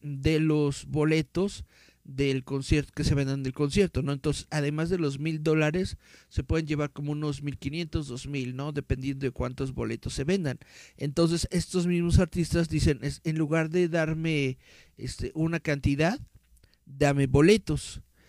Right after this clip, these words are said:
Y entonces lo que hace el artista es revender los boletos más caros. Entonces de ahí sacan lana que a veces, eh, es mucho más de lo que les hubieran dado en la taquilla de, de forma natural.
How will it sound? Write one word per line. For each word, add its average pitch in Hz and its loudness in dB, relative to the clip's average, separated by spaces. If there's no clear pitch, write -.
Y 151 2
entonces 156 0
lo 139 2
que 151 0
hace 147 0
el 165 4
artista 165 0
es 151 -6
revender 143 2
los 175 0
boletos 151 2
más 139 -2
caros. 190 0
Entonces 156 0
de 147 4
ahí 143 4
sacan 165 2
lana 156 2
que - -4
a 120 -2
veces, 147 -2
eh, 139 0
es 156 -4
mucho 160 -2
más 165 -2
de 165 4
lo 175 4
que 165 6
les 156 2
hubieran 147 2
dado 147 0
en 135 -4
la 127 -2
taquilla 151 2
de, 131 4
de 135 2
forma 135 0
natural. 139 2